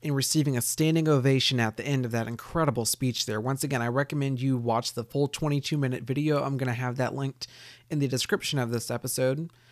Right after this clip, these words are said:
And he was not being hyperbolic there. He's, most of what he was referring to was the, these major voter suppression bills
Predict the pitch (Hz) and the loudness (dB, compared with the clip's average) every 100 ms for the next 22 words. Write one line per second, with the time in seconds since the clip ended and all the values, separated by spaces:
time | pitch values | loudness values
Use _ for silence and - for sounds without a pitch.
0 | - - - - 175 208 240 202 269 381 | -20 -20 -18 -2 0 2 2 2 4 4
1 | 277 233 214 214 165 151 117 - 110 - | 4 4 4 4 4 4 4 0 -6 -8
2 | - 170 175 156 143 165 202 254 - 185 | -4 0 0 0 0 4 4 6 2 2
3 | 175 156 165 143 147 175 160 151 147 127 | 2 2 0 0 -2 0 0 0 0 0
4 | 117 135 127 127 143 143 143 139 143 143 | 0 0 0 0 0 0 0 0 2 2
5 | 175 170 165 151 139 131 - - - 214 | 4 4 4 4 2 2 -2 -6 -2 0
6 | - 151 127 117 120 - | 0 -2 0 0 -2 -4